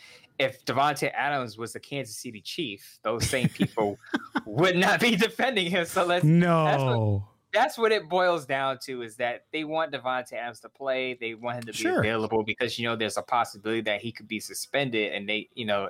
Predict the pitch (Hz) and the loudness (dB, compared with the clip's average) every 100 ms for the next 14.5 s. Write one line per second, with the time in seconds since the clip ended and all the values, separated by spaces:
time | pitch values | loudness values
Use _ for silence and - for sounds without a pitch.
0 | - 98 101 131 151 131 113 113 104 107 | -8 -16 -4 2 2 0 -2 -2 -2 0
1 | 101 101 104 - 123 113 101 - 120 110 | 0 0 -4 0 0 0 -2 -2 -2 -2
2 | 120 110 104 - - - _ - 139 - | -6 -4 -4 -6 -18 -20 _ -2 -2 -2
3 | 110 127 123 117 107 104 - 107 95 107 | 0 0 0 2 2 2 -2 -8 -2 0
4 | 110 101 98 120 113 98 92 _ _ _ | 2 0 4 4 4 0 -2 _ _ _
5 | - 120 92 117 117 107 104 101 107 104 | -6 -4 -2 -4 -4 -2 0 0 -6 -2
6 | 104 95 85 - 127 107 87 104 110 113 | -4 -4 -10 -2 0 0 -2 -6 -4 -4
7 | 101 117 127 - 113 98 98 107 101 95 | 0 0 0 -4 -12 -10 -10 -6 -6 -8
8 | _ 123 120 101 - 101 95 - - - | _ -6 -4 -4 -4 -2 -2 -4 -20 -20
9 | _ 165 127 135 170 151 120 120 117 113 | _ -2 0 0 0 0 0 -2 -2 -2
10 | 101 113 113 107 151 135 - 123 127 104 | -2 -2 -2 0 2 0 0 2 2 2
11 | 90 90 - - - - - 107 98 98 | 0 0 -6 -8 -8 -10 -6 -4 -4 -6
12 | - 127 135 127 107 98 - 101 98 98 | -10 -8 -2 -2 -4 -10 -10 -12 -12 -14
13 | 107 101 120 139 131 131 131 117 110 95 | -16 -4 -2 -2 -2 0 0 -2 -8 -8
14 | 90 113 120 117 - | -2 0 0 -2 -6